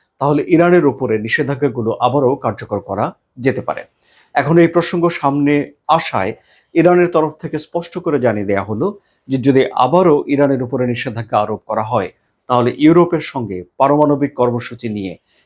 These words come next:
এই যে বোঝাপড়া, তার এখানেই ইতি ঘটবে।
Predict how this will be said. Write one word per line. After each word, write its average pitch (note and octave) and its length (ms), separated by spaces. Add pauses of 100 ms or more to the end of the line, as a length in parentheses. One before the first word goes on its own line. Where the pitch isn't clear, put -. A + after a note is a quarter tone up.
(140)
এই F3+ 280
যে E3 220
বোঝাপড়া, A#2+ 600 (480)
তার A#2+ 220
এখানেই A#2+ 420 (440)
ইতি D#3 220
ঘটবে। - 360